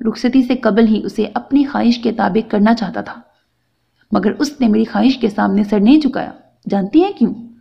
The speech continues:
क्योंकि उसे अपनी माँ का मान अजीज था, अपनी हया और अपना किरदार अजीज था। तो फिर मैं कैसे मान लूं कि ये लड़की ऐसे कमजोर किरदार की होगी? अलीजे के आंसुओं में मजीद शिद्दत आ गई।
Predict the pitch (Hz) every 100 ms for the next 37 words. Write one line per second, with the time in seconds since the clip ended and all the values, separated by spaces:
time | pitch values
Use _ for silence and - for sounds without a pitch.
0 | _ _ _ _ - - 294 330 302 349
1 | 269 240 247 226 208 254 247 208 196 208
2 | 233 240 214 196 254 269 - - _ _
3 | _ _ _ - - 208 180 185 208 240
4 | 220 - 208 208 214 180 214 233 - 180
5 | - - - - _ _ _ _ _ -
6 | 190 226 214 208 208 208 403 349 190 180
7 | 214 254 233 202 190 233 233 - - -
8 | 277 359 359 240 202 202 214 180 202 202
9 | 269 277 240 320 - - _ _ _ _
10 | _ _ _ _ _ _ - 285 311 330
11 | 359 285 226 220 247 240 240 220 208 240
12 | 262 - 175 233 240 196 196 202